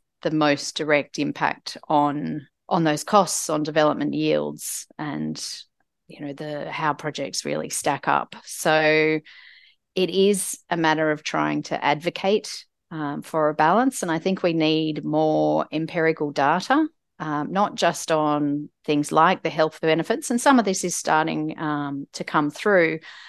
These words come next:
but also on what green space brings to sales prices. Um, you know, what difference does it make? It does,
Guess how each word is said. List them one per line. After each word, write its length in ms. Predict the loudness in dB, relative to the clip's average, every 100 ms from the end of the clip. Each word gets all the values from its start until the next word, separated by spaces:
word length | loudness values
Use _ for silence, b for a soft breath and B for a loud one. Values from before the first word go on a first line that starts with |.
| B B 0
but 140 | 4
also 760 | 6 4 4 4 6 4 4 0 -4
on 480 | 0 2 2 0 -4
what 220 | 0 0
green 320 | 4 4 4 0
space 480 | -2 0 0 -2
brings 560 | -2 0 0 -2 -4 -8
to 160 | -4 -2
sales 760 | 2 4 2 0 -6 -12 -14 -16 _ _ _ 0
prices. 720 | 2 4 2 0 -2 -8 -6
Um, 520 | -2 2 2 0 -2 -2
you 80 |
know, 120 | -2 0
what 260 | -2 -2
difference 420 | -6 -4 -4 -4
does 180 | -6 -4
it 80 | -2
make? 260 | 0 0 -4
It 120 | 2
does, 480 | 4 6 2 -6